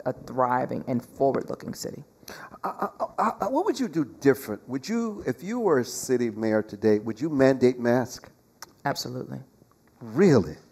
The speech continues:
Speaker 2: Why?
Speaker 1: 'Cause masks work.
Speaker 2: For businesses?
Speaker 1: I would mandate them for, um, f-, for businesses. I would mandate it to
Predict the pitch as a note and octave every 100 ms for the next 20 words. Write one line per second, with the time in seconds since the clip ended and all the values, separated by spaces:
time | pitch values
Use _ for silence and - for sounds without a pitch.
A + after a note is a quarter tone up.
0 | _ _ _ _ _ _ _ _ - A2+
1 | D3 C3+ F2 - _ _ _ _ _ _
2 | _ - C#3 C3+ C3+ C3 C3 - - B2+
3 | B2 C3 - - _ _ _ _ _ _
4 | _ - - - E3+ G#2 D#3 F#3 G#3+ G#3
5 | A#3 - - _ _ _ _ _ _ _
6 | - _ _ - - _ - D3 D3 C3+
7 | C3+ D3 D3+ D3 C#3 C#3 C#3 C3+ C3 -
8 | - C3+ C3+ B2+ B2+ - - B2+ B2 B2
9 | B2 - - _ - - - C3 C3 B2+
10 | B2+ C#3 - D3+ F3 E3+ - B2 A#2+ -
11 | C3 C3+ C3+ B2+ B2+ B2+ - - - _
12 | - B2 - - -